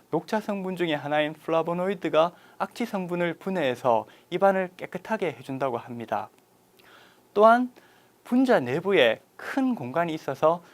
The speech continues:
다른 분자를 묶어둘 수 있는 성질이 있는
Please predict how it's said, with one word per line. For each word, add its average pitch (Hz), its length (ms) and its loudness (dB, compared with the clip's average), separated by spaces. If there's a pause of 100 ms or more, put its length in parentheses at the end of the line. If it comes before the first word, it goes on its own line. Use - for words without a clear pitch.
(120)
다른 135 280 0
분자를 170 480 2
묶어둘 170 460 -2
수 - 120 -8
있는 127 220 -2
성질이 160 420 -6
있는 147 320 -4